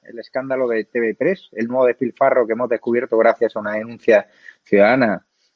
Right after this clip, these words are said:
que yo me he quedado, eh, helado. Eh, pero mira lo que dice Puñenen, al final me voy a ir a varios hospitales a grabar, en Alemania el que lo hizo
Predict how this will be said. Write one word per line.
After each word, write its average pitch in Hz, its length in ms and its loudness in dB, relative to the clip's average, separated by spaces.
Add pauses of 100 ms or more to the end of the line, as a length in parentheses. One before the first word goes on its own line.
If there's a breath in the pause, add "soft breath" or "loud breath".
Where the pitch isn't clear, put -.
(120)
que 104 140 2
yo 107 80 4
me 110 80 2
he 104 40 4
quedado, 104 420 4 (500 soft breath)
eh, - 280 -8
helado. 110 440 0 (220)
Eh, 117 280 2
pero 127 180 2
mira 156 200 2
lo 185 80 4
que 180 60 2
dice 175 180 -2
Puñenen, 127 460 -6
al 117 100 -10
final 151 280 -6
me 175 120 -2
voy 175 200 2
a 170 40 2
ir 165 120 2
a 156 40 6
varios 156 240 2
hospitales 147 380 -6
a 139 40 -2
grabar, 139 440 -2
en 135 120 -12
Alemania 139 360 -8
el 156 80 -8
que 156 80 -6
lo 156 80 -4
hizo 185 340 -8